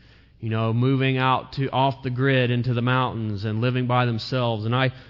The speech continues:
I knew one person in particular I was very close to, and I knew that this was their, their aspiration in life. But, you know, it was,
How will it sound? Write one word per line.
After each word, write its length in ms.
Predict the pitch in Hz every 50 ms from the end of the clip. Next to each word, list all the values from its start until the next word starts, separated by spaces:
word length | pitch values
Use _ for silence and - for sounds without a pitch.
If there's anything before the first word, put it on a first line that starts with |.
| - -
I 40 | 131
knew 200 | 135 143 147 143
one 200 | 135 147 151 147
person 360 | 147 156 151 143 147 147 139
in 60 | 131
particular 520 | 123 131 117 - 147 143 135 151 147 139 135
I 60 | 135
was 140 | 127 123 117
very 220 | 120 127 123 117
close 420 | 123 - - 143 139 139 143 -
to, 240 | - - 147 143 143
and 100 | 131 117 117
I 60 | 117
knew 200 | 120 131 151 156
that 140 | 143 120 90
this 200 | 117 113 - -
was 140 | 120 107
their, 280 | 104 117 110 107 104 - - - - - - - -
their 180 | 113 113 107 82
aspiration 800 | 82 117 117 120 123 - - 117 113 113 117 113 - - 117 113
in 80 | 110
life. 220 | 110 110 110 107 104
But, 180 | 110 107 - -
you 60 | 131
know, 200 | 131 135 131 131
it 60 | 104
was, 220 | 110 117 107 107